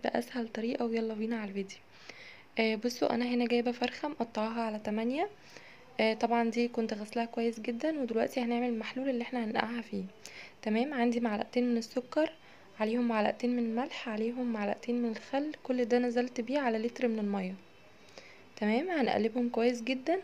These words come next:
ولازم بتكوني مبيتاها قبلها بيوم في المحلول ده. يعني ده كده، آه، اليوم اللي انا هعملها فيه ده قبله من بالليل.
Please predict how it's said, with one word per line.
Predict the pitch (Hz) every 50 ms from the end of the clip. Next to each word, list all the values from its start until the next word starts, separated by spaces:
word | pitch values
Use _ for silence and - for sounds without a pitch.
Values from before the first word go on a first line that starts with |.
| -
ولازم | 302 262 240 269 277 254 277 269 247
بتكوني | 226 233 - - 254 254 269
مبيتاها | 262 247 233 226 220 214 220 220 269 277 294 302 302 285
قبلها | - 214 233 247 254 262
بيوم | 240 233 262 269
في | 269 -
المحلول | 240 220 220 214 214 - - 233 226 208
ده. | 190 196 190 - - - - - - - - - - - - - - - -
يعني | - 214 214 226 220
ده | 214 262
كده، | 262 254 - 285 269 - 311 320 320 311 262 - -
آه، | - 110 - - 226 220 220 220 214 214 214 214 214 214 214 214 214 214 220 214 214 - - - -
اليوم | 233 214 214 220 226 254 302 359 415 403 392 - - - - - - - - - - 285
اللي | 226 214 226
انا | 240 262 262 262 240
هعملها | 233 254 262 285 269
فيه | 262 - 311 339 359
ده | 277 247 -
قبله | - 254 240 254 254
من | 240 233 220 208
بالليل. | 214 208 202 196 196 185 196 226